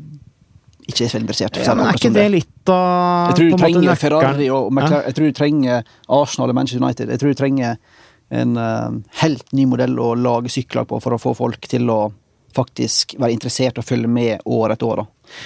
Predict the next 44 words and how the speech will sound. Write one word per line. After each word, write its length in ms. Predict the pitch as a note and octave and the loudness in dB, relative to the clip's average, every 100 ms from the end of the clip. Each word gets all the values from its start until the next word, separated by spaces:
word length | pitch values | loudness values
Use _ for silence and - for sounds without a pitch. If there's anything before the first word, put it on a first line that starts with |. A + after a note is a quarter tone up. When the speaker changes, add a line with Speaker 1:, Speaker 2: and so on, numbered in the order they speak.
| - | -2
Speaker 2:
Men 140 | E3+ | 2
er 80 | G3 | 2
ikke 180 | - G3 | 2 2
det 220 | D#3+ D3+ | 2 2
noe 160 | D3+ C3 | 0 0
av 80 | B2+ | 0
det 100 | A#2+ | 0
som 140 | C3+ | -2
er 40 | |
styr-, 380 | B2 - - C3 | -2 -2 0 0
litt 220 | A#2+ - | -2 -2
av 60 | B2+ | -2
styrken 500 | - C#3 A2+ - G#2 | 0 0 -2 -4 -4
til 80 | A2 | -4
sykler, 400 | - A2+ - C#3 | -4 -4 0 0
at 60 | G#3 | 0
du 40 | |
kan 140 | - C#3+ | 0 -2
kjøpe 920 | - - - D3+ A2 G2 - _ A#2+ | 0 0 2 2 2 -2 -6 _ 0
navnet 560 | B2 G#2+ F#2+ F#2+ A#2 A#2 - | 2 0 -2 -2 -2 -2 -10
på 320 | - G2+ G#2+ | -4 0 0
laget? 460 | A2+ G2 F#2+ A2+ A3+ - _ - | 0 0 -2 -2 -4 -6 _ -2
På 80 | |
en 80 | D3+ | 0
helt 220 | C#3 B2+ - | 2 -2 0
annen 240 | B2+ A#2 | -2 0
måte 320 | A#2 G2 - | -2 -2 -2
enn 60 | A2+ | 0
det 80 | G#2 | 0
du 40 | G#2 | -2
kan 220 | - G2+ F#2+ | -2 -4 -2
for 160 | A2 | -4
eksempel 460 | G#2+ G#2 G2 - G2 | -2 -2 -4 -6 -4
i 140 | G#2 G2+ | -2 -2
fotball, 460 | A#2 A2 - A#2+ | -2 -4 -2 0
hvor 80 | B2+ | 0
Manchester 560 | A2+ F#2+ C3 G3+ A2 A#2+ | 0 0 2 0 0 0
United 300 | G#2+ F#2+ A2+ | 0 -2 -2
er 80 | G#2 | -2
Manchester 440 | G#2 F#2+ - - A2 | -2 -4 -6 -2 0
United, 380 | G2+ F#2 - A2+ - - | 0 0 -2 -4 -12 -2
uansett 600 | F3 C#3+ A2+ A2 - G#2+ A2 | 2 4 4 2 -2 -2 0
hvor 80 | |
mye 200 | A2+ A2+ | 2 0